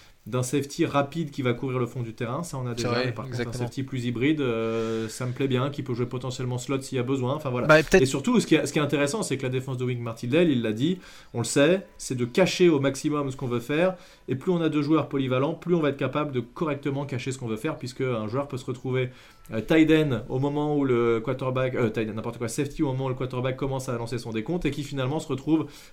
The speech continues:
Speaker 1: euh, dans le slot, euh, au moment où il lance le jeu. Enfin voilà, ce genre de choses-là qui vont vraiment déstabiliser le, le Q B.
Speaker 2: Ouais. Bon, j'ai, j'ai, j'ai pas regardé, euh, Belton encore, enfin, j'ai regardé, euh, euh, trente secondes de vidéo fournie par les Giants, mais c'est tout.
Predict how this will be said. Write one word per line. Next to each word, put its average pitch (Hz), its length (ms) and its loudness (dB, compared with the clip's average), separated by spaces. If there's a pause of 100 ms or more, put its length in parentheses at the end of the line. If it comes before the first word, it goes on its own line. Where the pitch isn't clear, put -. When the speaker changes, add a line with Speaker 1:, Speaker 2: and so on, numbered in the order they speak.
Speaker 1:
euh, 110 140 2
dans 160 180 6
le 156 100 6
slot, 151 420 2
euh, 113 220 2
au 113 60 0
moment 123 240 -2
où 123 40 0
il 117 60 -2
lance 113 160 -6
le 127 80 2
jeu. 156 100 4
Enfin 156 120 -2
voilà, 160 180 4
ce 147 120 -4
genre 135 120 0
de 139 80 2
choses-là 147 340 0
qui 165 160 -10
vont 135 140 -4
vraiment 151 300 -4
déstabiliser 131 720 -2
le, 113 180 -6
le 110 80 -8
Q 107 140 -14
B. 98 180 -10
Speaker 2:
Ouais. 131 180 0 (160)
Bon, 151 200 6
j'ai, 147 200 0
j'ai, 151 280 0
j'ai 139 140 -4
pas 180 160 6
regardé, 170 440 6
euh, 123 440 2
Belton 135 460 0
encore, 143 300 0
enfin, 110 360 0
j'ai 101 240 -8
regardé, 117 360 2
euh, 113 180 0 (380)
euh, 110 600 -6
trente - 180 -2
secondes 139 320 -4
de 131 60 -2
vidéo 123 280 0
fournie 120 340 -8
par 113 140 -2
les 110 120 -4
Giants, 123 280 -4 (180)
mais 113 80 -8
c'est 120 160 -2
tout. 170 220 -6